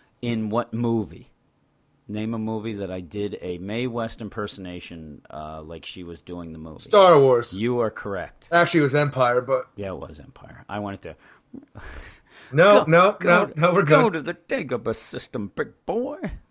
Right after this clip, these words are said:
Speaker 1: There you
Speaker 2: Why's,
Speaker 1: go.
Speaker 2: why's it always gotta be big boy?
Speaker 1: I don't know. That's, it always does. That is, that's what separates the Mae West. Or I could just go, "Hey, Mae West here."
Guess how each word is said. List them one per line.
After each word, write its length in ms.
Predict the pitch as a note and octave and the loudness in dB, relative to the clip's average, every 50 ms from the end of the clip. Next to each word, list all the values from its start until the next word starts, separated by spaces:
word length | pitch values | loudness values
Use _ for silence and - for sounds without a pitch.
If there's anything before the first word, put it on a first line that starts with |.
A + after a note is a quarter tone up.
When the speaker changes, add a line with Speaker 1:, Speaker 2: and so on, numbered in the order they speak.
| _ _ | _ _
Speaker 1:
There 160 | - G2+ G2+ F#2+ | -8 -6 -6 -6
you 120 | F#2 F2+ | -6 -6
Speaker 2:
Why's, 180 | D3+ E3 E2 E2+ | -6 -8 -8 -8
Speaker 1:
go. 140 | E2+ C#3 _ | -14 -18 _
Speaker 2:
why's 220 | - D#3 F3 E3 G3 | -6 -6 -4 -2 -2
it 20 | |
always 160 | F#3+ F#3 E3+ | -2 -2 -2
gotta 160 | D#3+ F3+ E3+ | 0 0 0
be 80 | D#3+ E3 | 0 0
big 240 | D3+ D#3 D#3+ D3+ C#3+ | 0 0 -2 -2 0
boy? 200 | D3 D#3 C#3+ A#2+ | 0 0 0 0
Speaker 1:
I 120 | G2 - | -2 -4
don't 80 | D#3 F3+ | -14 -14
know. 160 | F#3 F3+ D3 | -12 -12 -10
That's, 260 | A2+ C#3+ C#3+ - - | -8 -8 -8 -10 -12
it 240 | - - A2 B2+ B2+ | -18 -14 -12 -8 -8
always 360 | D#3+ F#3 G#3+ A3+ G3+ - - | -8 -8 -8 -10 -12 -14 -16
does. 280 | - - - - - _ - | -20 -20 -20 -20 -20 _ -8
That 280 | G2+ G#2+ B2 C#3 - - | -6 -4 -4 -6 -6 -6
is, 220 | C3 B2+ A#2 A#2 | -8 -8 -8 -8
that's 340 | - A#2+ A2+ A#2+ C3 - - | -6 -4 -4 -4 -4 -8 -10
what 160 | C#3+ C3 A2+ | -14 -14 -12
separates 540 | - - C3 B2 - - A#2+ A#2 A2 - - | -10 -10 -10 -10 -10 -10 -10 -10 -10 -12 -14
the 80 | - G#2+ | -14 -10
Mae 280 | G#2 G#2 A2 A2+ B2 | -10 -8 -8 -10 -10
West. 340 | B2 A2+ F#2 D#2+ D#2 D#2 - _ _ - - | -10 -12 -14 -14 -16 -18 -20 _ _ -12 -6
Or 180 | D3 D#3 D#3 | -4 -2 0
I 80 | D3+ C#3+ | 0 -2
could 120 | A#2+ C3+ - | -4 -6 -12
just 140 | B2 - - | -12 -10 -8
go, 100 | A#2+ G2 - - - _ - | -8 -8 -8 -12 -20 _ -10
"Hey, 260 | - D4 - B2 G2+ | -8 -6 -4 -4 -6
Mae 320 | - C#3+ F#3 G#3+ F3 A#2+ | -6 -8 -6 -6 -6 -6
West 460 | A#2 - A3+ G#3 - - - - - - | -6 -8 -6 -4 -4 -6 -6 -12 -14 -12
here." 300 | A2 F#2 F#2 F#2+ - | -8 -8 -8 -8 -10